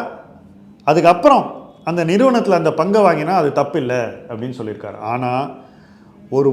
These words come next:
பங்கை வந்து நிறுவனத்துல வாங்க போறோம்னு சொல்லிட்டு அதுக்கு முன்னாடி நிறுவனத்துடைய எம்ப்ளாயீஸ் வாங்கக்கூடாது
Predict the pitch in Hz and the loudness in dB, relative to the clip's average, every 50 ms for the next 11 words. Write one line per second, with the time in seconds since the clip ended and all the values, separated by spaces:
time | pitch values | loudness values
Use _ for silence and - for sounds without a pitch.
0 | 131 135 156 175 220 254 254 262 233 214 214 226 240 202 190 202 240 262 262 254 | 2 2 2 2 4 4 6 6 6 6 6 4 4 4 4 2 2 2 2 0
1 | 247 - 226 214 190 165 160 180 226 240 247 233 233 233 240 254 269 247 - 214 | -2 0 2 2 4 6 6 4 4 4 4 4 4 6 6 6 4 4 2 2
2 | 202 180 160 - 139 104 98 - - - - - - - _ _ _ _ - 156 | 2 2 0 0 -4 -6 -8 -10 -14 -18 -20 -20 -20 -20 _ _ _ _ 0 0
3 | 165 170 170 151 151 190 226 262 262 254 226 220 160 - - - - - - - | 0 0 0 -2 0 0 2 4 6 6 6 6 2 0 -2 -6 -12 -16 -20 -20
4 | - - - - _ - 156 180 226 247 254 247 220 - 202 196 190 180 170 175 | -20 -20 -20 -20 _ -4 0 2 4 4 4 2 0 0 2 2 2 2 2 0
5 | 196 233 240 233 220 208 160 156 156 160 170 180 180 147 151 139 131 127 120 123 | 0 0 2 2 2 2 0 2 0 0 2 0 0 0 0 0 0 -2 -2 -4
6 | 117 | -4